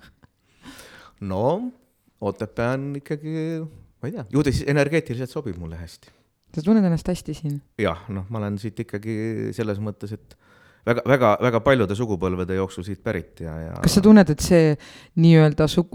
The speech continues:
Speaker 2: kontakt nagu esivanematega on ka üks asi, mis sind, sind kuidagi ta-, tagasi kutsub ja toob?
Speaker 1: Nojah, ma arvan küll.
Speaker 2: Okei.
Speaker 1: Ma arvan küll, igal juhul, igal juhul mulle siin meeldib. Mina pean
Speaker 2: Mhm.
Speaker 1: Otepääd väga,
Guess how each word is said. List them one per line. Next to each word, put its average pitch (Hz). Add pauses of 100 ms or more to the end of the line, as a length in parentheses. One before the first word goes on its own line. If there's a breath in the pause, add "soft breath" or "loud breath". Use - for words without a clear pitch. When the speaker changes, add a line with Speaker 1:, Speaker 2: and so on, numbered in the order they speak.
(100)
Speaker 2:
kontakt -
nagu 143
esivanematega 147
on 143
ka 160
üks -
asi, 147
mis 143
sind, 143
sind 143
kuidagi 147
ta-, -
tagasi 151
kutsub 156
ja 147
toob? 147 (400 soft breath)
Speaker 1:
Nojah, 90 (720)
ma 95
arvan 101
küll. 143 (1300)
Speaker 2:
Okei. 156 (1120)
Speaker 1:
Ma 107
arvan 127
küll, 117
igal 98
juhul, 113 (540)
igal 143
juhul 139
mulle 147
siin 175
meeldib. 127 (220)
Mina 104
pean 104
Speaker 2:
Mhm. 123
Speaker 1:
Otepääd -
väga, 110